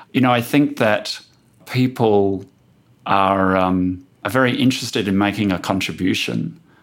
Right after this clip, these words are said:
a-, and, and really helping us to make sense of research. And in addition to the task I just described, there are more and more tasks being developed and, and put onto the Crowd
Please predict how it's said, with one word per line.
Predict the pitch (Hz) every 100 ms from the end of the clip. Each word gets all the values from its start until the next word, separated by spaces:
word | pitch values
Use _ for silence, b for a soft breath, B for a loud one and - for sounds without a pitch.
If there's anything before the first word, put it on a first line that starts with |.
| b _ -
a-, | - -
and, | - 104 - - -
and | 104 107
really | 120 110 104 - - _ _ -
helping | - 117 123 - 113 92 92
us | - 95 92 -
to | 98
make | 92 -
sense | - 113 117
of | 98 90
research. | 87 - - - - - _ B B B B B B -
And | 110 104 107 107
in | - 107
addition | 95 120 - 110
to | 101
the | 95
task | - 95 -
I | 95
just | 90 104 104
described, | 98 - 90 90
there | 95
are | 95
more | 101 104
and | 95
more | 90
tasks | - 117 107 - -
being | - 95 92 90
developed | 92 92 90 - 90
and, | 90 90 -
and | 90 -
put | -
onto | 107 110 107
the | 95
Crowd | - 90 87 87